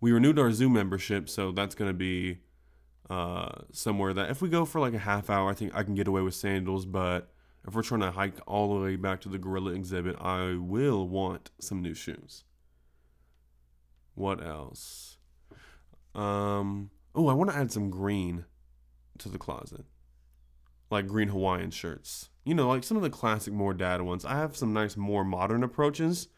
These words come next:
but I think a stereotypical disgusting Hawaiian shirt needs to make its way in. But speaking of green, um, if you know what I mean, uh, it was Saint Patrick's Day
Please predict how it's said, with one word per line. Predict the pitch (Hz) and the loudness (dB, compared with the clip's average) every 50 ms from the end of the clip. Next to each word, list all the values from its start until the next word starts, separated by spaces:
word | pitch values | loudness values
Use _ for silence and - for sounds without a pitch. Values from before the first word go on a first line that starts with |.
| - - - - - - - | -20 -20 -20 -20 -14 -4 0
but | 135 151 | 0 0
I | 147 | 2
think | 143 165 156 156 | 2 2 0 2
a | - 104 101 | 0 -2 -2
stereotypical | - - - - - - 110 110 113 127 135 131 123 117 - - 123 - 131 120 123 120 113 95 | -2 -4 -8 -8 -4 0 2 2 4 4 4 2 2 0 -2 -4 -4 -4 -4 -2 0 0 -2 -2
disgusting | 95 - - - 101 101 107 - 104 98 | -4 -8 -6 -4 -4 -2 -2 -2 -4 -2
Hawaiian | 92 92 98 - - 104 107 | -2 -4 -4 -2 -4 -4 -4
shirt | - - 117 113 110 - - - _ _ - - - _ _ _ _ _ _ - - - - - | -4 -2 -2 -2 -2 -4 -8 -16 _ _ -20 -20 -20 _ _ _ _ _ _ -20 -20 -14 -6 -2
needs | 107 101 92 104 | -2 -2 -2 0
to | 104 | 2
make | 98 95 90 90 | 2 2 2 0
its | 95 - - | -2 -4 -2
way | 95 95 90 90 90 | -2 0 0 0 0
in. | 92 90 87 87 - - - - - - - - - - - - - - - | 0 0 -2 -4 -6 -10 -18 -20 -20 -20 -20 -20 -20 -20 -20 -20 -16 -8 -4
But | 107 110 - | -4 -4 -2
speaking | - - 156 196 - 170 117 | 2 2 2 4 4 4 4
of | 104 95 | 2 2
green, | 98 98 95 92 92 92 95 98 104 - - | 2 0 2 2 2 0 0 -2 -4 -6 -4
um, | 98 101 98 95 92 95 95 95 95 95 95 92 95 95 - - | -2 0 2 2 2 2 2 2 2 2 0 0 -2 -6 -10 -10
if | - 101 95 90 - 95 | -6 -6 -6 -4 -4 -2
you | 90 | -2
know | 90 87 | 0 0
what | 87 87 | 0 0
I | 90 | 2
mean, | 107 101 85 87 - - _ - - - - - - - - - | 2 0 0 -2 -6 -12 _ -20 -20 -20 -20 -20 -20 -12 -4 0
uh, | 98 101 104 113 | 2 4 4 4
it | 143 | 4
was | 165 151 - | 4 2 4
Saint | 175 185 170 - | 2 2 2 2
Patrick's | 131 131 185 196 - 147 117 107 | 2 2 2 2 0 -2 -2 0
Day | 107 101 98 98 98 98 | 2 2 2 2 0 -2